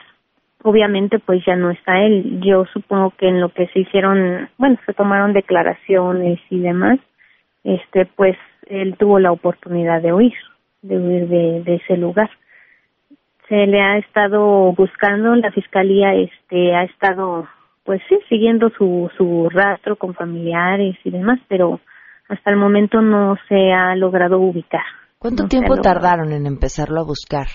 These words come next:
Speaker 2: a él?
Speaker 1: Este, ya cuando se supo, bueno, que era él el presunto culpable, fue el día veintinueve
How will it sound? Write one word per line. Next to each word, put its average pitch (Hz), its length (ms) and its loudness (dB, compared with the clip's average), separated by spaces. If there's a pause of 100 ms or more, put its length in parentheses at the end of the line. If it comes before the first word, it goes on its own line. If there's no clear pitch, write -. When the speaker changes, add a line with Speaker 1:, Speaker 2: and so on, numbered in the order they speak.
(160)
Speaker 2:
a 131 200 -10
él? 135 180 -10 (960)
Speaker 1:
Este, 214 1200 4 (240)
ya 233 420 2
cuando 277 400 4
se 202 100 0 (120)
supo, 196 880 2
bueno, 196 240 0 (240)
que 180 520 2
era 202 200 2
él 196 160 2
el 190 120 0
presunto 190 420 -6
culpable, 196 580 0 (1080)
fue 240 760 4
el 233 520 2
día 233 600 4 (1040)
veintinueve 208 1120 2